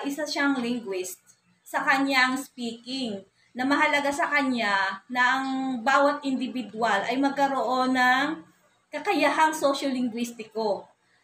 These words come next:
Para kay Del Himes ay mas mahalaga itong kakayahang sosyolingwistiko kaysa sa kakayahang lingwistiko. Yung lingwistiko kasi or lingwistika ay grammar.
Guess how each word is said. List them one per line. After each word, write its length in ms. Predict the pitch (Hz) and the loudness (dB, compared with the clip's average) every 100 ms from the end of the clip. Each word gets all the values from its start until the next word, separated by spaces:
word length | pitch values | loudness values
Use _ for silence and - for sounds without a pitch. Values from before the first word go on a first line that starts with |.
| _ - | _ -2
Para 240 | 240 262 | 0 2
kay 240 | 262 262 226 | 0 -2 0
Del 240 | 247 254 269 | 2 2 2
Himes 480 | 262 262 269 277 240 | 0 0 0 -2 0
ay 160 | 226 | -2
mas 240 | 220 294 330 | 0 0 0
mahalaga 560 | 294 311 294 285 269 | 0 2 2 0 0
itong 320 | 247 - 277 277 | -4 -4 -6 -4
kakayahang 480 | 277 262 262 262 | -2 0 0 -2
sosyolingwistiko 1200 | 277 254 277 254 247 220 240 - 277 220 202 196 - _ _ 302 | -2 -4 -4 -4 -4 -4 -4 -6 -10 -2 0 0 -4 _ _ -2
kaysa 400 | 285 285 285 277 | -2 0 0 2
sa 240 | 311 269 | 2 0
kakayahang 560 | 277 277 269 262 262 254 | 0 0 2 0 0 -2
lingwistiko. 880 | 247 220 233 - 226 - 196 180 - _ _ _ - | -2 -2 -6 -8 -12 -6 -4 -6 -10 _ _ _ -8
Yung 320 | 226 247 247 | -4 -2 0
lingwistiko 800 | 269 262 226 277 285 285 277 262 | -2 -2 -2 -4 -4 -6 -10 -2
kasi 240 | 262 277 | -2 0
or 160 | 240 240 | 0 0
lingwistika 880 | 247 233 226 240 240 - 262 - 196 202 | 0 -4 -4 -4 -4 -6 -8 -2 2 2
ay 560 | 208 208 208 202 202 190 | 2 0 -2 -2 -4 -2
grammar. 720 | 233 233 214 226 220 190 180 | 4 4 4 2 2 0 -2